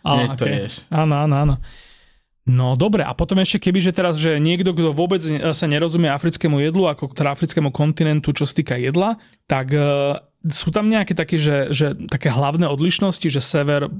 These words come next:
Speaker 1: oproti juhu, východ oproti západu, prípadne rovníková Afrika oproti tým iným podnebiam, také, že vieš povedať, že hen tam je to viac o kašiach, hen tam je to viac o niečom?
Speaker 2: O, jedine, čo by som povedal,
Speaker 1: Mhm.
Speaker 2: je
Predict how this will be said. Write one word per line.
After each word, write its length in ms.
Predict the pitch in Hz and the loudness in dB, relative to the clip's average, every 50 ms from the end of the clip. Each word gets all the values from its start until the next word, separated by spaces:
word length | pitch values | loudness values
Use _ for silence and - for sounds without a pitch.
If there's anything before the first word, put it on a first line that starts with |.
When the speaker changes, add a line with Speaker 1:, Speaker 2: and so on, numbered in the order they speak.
| - _ | -12 _
Speaker 1:
oproti 460 | - 151 - - 156 143 - - 147 | -8 -6 -2 -2 -2 -2 0 0 0
juhu, 360 | 147 143 131 139 139 143 143 - - - - - _ _ _ | 2 2 2 2 2 2 0 -4 -8 -20 -20 -20 _ _ _
východ 260 | - 147 143 - - 139 | -2 -2 -2 0 0 0
oproti 340 | 143 139 139 143 139 - | 0 2 0 0 0 0
západu, 440 | 143 139 139 131 127 - 139 131 143 | 2 2 0 0 0 -2 0 0 0
prípadne 400 | 127 - 139 131 - 131 131 131 | 0 0 0 0 0 0 0 2
rovníková 500 | 131 139 143 143 151 151 - - 151 139 | 0 0 2 2 2 2 2 2 2 2
Afrika 380 | 135 135 - 151 143 - - 135 | 0 0 0 -2 -2 0 0 -2
oproti 340 | 127 127 151 139 127 - 143 | 0 0 0 -2 0 -2 -4
tým 180 | - - 151 156 | -2 0 0 2
iným 220 | 151 147 151 156 | 2 2 4 4
podnebiam, 640 | 151 156 151 147 143 151 147 139 147 143 147 156 165 160 - _ _ _ | 2 2 0 2 2 2 2 2 2 0 0 -2 -2 -4 -8 _ _ _
také, 220 | - - 147 - 151 | -4 -4 -2 0 0
že 120 | 135 139 | 0 0
vieš 320 | 135 139 135 143 147 135 - | 0 0 0 0 0 0 0
povedať, 360 | - 160 147 156 139 139 135 | -2 0 0 0 0 0 -2
že 120 | 123 143 139 135 131 | 0 0 0 0 0
hen 180 | 123 135 131 143 | 2 2 2 2
tam 200 | 131 147 139 143 | 2 2 0 0
je 60 | 135 | 0
to 100 | 123 147 | 0 0
viac 160 | 139 143 135 | 0 0 0
o 100 | 131 139 | 0 -2
kašiach, 500 | 127 - 151 139 - - 160 147 143 139 | 0 0 0 0 0 0 0 0 0 0
hen 140 | 120 135 139 | 0 0 0
tam 140 | 135 143 139 | 0 0 0
je 80 | 139 - | 0 0
to 100 | - 139 | 0 0
viac 160 | 143 131 127 | 2 2 2
o 80 | 135 | 2
niečom? 720 | 135 143 143 143 139 - - 156 143 147 147 147 151 143 - - - _ _ - | 2 2 2 2 0 0 0 0 2 2 2 2 2 0 -4 -8 -20 _ _ -4
Speaker 2:
O, 140 | - 143 151 160 165 165 165 165 165 165 160 160 160 | -2 0 0 2 0 0 0 -2 -2 -4 -4 -4 -2
jedine, 360 | 156 151 170 190 196 233 240 | 0 0 0 0 0 0 -2
čo 120 | 226 226 | 0 0
by 120 | 208 165 147 | 0 0 0
som 160 | 147 131 113 | 0 0 -2
povedal, 480 | - 104 98 101 104 101 120 139 160 175 170 - | -2 -2 -4 -2 -2 -2 -2 -2 -2 -4 -2 2
Speaker 1:
Mhm. 200 | 175 143 160 214 | 2 4 4 2
Speaker 2:
je 200 | 220 120 127 135 | 0 0 0 0